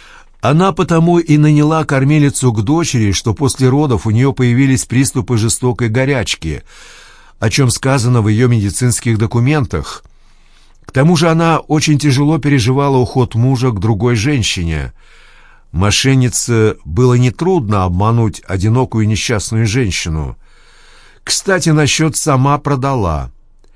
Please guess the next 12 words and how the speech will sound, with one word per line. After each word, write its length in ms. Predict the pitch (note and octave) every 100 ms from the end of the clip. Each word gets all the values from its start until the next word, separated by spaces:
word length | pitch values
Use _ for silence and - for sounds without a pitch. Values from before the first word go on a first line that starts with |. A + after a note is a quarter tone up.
| _ - - - -
Деньги 460 | F#2 G3 G#3 D3+
Раисе 540 | C#3+ C3 A#2+ G2+ - F#2+
платила 480 | G#2+ A2 B2 F3 D#3
как 240 | A2 G#2
раз 300 | C#3 C#3 -
Арсеньева 760 | A#2+ A#2 - - E3 D3+ C#3+ C3+ - -
по 180 | C3+ C#3
шантажу. 960 | - B2+ A#2+ A#2+ A2 F2 F#2 C2+ G#1+ - - - _ _ - -
Она 540 | F#2+ A#2+ C3+ D3 C#3+ -
состоятельный 880 | - C3+ - B2+ C3 C#3 C3 B2 B2
человек 540 | - A#2+ A#2 C3+ C3+
вообще-то. 720 | F#2 F2+ - G#2 F2+ - E2